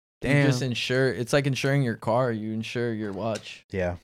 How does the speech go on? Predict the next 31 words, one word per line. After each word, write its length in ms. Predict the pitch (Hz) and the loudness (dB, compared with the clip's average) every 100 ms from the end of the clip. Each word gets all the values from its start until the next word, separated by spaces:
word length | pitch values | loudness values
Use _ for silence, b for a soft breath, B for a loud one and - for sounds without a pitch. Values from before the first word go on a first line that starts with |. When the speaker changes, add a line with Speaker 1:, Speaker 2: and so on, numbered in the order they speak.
| - | -12
Speaker 1:
That's 120 | - 110 | 0 2
Speaker 3:
'cause 120 | 98 | 4
it's 80 | 127 | 4
Speaker 1:
fucked 80 | - | 8
Speaker 3:
so 180 | 113 117 | 8 8
Speaker 1:
up. 80 | |
Speaker 3:
ex-, 200 | 104 113 - | 6 0 4
it's 200 | 113 110 | 6 6
expensive. 440 | 104 - 175 - | 6 4 4 4
Speaker 2:
Yeah, 120 | 185 | 4
what 160 | 147 139 | 8 8
if 100 | 151 | 6
Speaker 3:
Yeah. 60 | 156 | 2
Speaker 2:
you 60 | |
get 180 | 160 131 | 2 2
jacked? 600 | 104 117 156 117 - - | 2 2 4 0 -6 -10
Speaker 3:
Yeah. 220 | 101 98 - - - _ - - _ | -6 -6 -8 -16 -20 _ -20 -20 _
Mm-hmm. 220 | 107 113 117 | -14 -12 -8
Like, 240 | 123 123 123 | 0 2 4
Speaker 1:
That's 60 | - | 10
Speaker 3:
all, 180 | 139 143 | 12 12
Speaker 1:
true. 80 | - | 12
Speaker 3:
all 220 | 131 156 | 12 12
of 120 | 160 | 12
those, 280 | 170 165 151 | 12 12 12
uh, 300 | 131 110 98 | 12 12 8
have 180 | 120 123 | 6 8
you 100 | 123 | 6
seen 220 | 143 151 | 6 6
that, 260 | 143 113 | 6 6
the, 380 | - 117 113 95 | 4 6 6 6